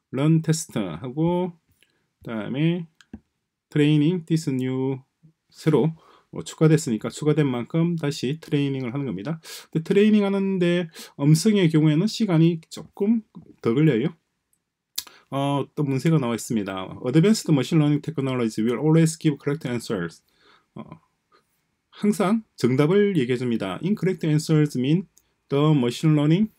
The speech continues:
technology isn't very good. 맞는 말이냐, 틀린 말이냐? 어떤 거 같아?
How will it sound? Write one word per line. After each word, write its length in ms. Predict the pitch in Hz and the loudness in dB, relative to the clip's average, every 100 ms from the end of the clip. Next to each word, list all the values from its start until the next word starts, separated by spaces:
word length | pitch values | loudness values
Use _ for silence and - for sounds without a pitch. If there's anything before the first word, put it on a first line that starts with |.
| _ _ _ _ _ _ _ _ | _ _ _ _ _ _ _ _
technology 1000 | - 160 170 165 160 156 156 131 139 139 | -4 0 4 6 8 6 4 2 -2 -2
isn't 240 | 185 175 156 160 | 0 2 2 2
very 260 | 135 135 120 | 0 0 0
good. 240 | 117 90 - _ _ _ _ _ _ _ _ _ _ _ _ _ _ | 0 -2 -4 _ _ _ _ _ _ _ _ _ _ _ _ _ _
맞는 320 | 110 135 170 | 0 6 8
말이냐, 400 | 156 120 117 190 | 6 4 0 -2
틀린 200 | - 160 | -2 -2
말이냐? 320 | 104 92 - _ _ _ _ | -2 -6 -12 _ _ _ _
어떤 360 | 113 - 143 135 | -10 -4 -2 0
거 120 | 117 | -2
같아? 280 | 104 - | -2 -2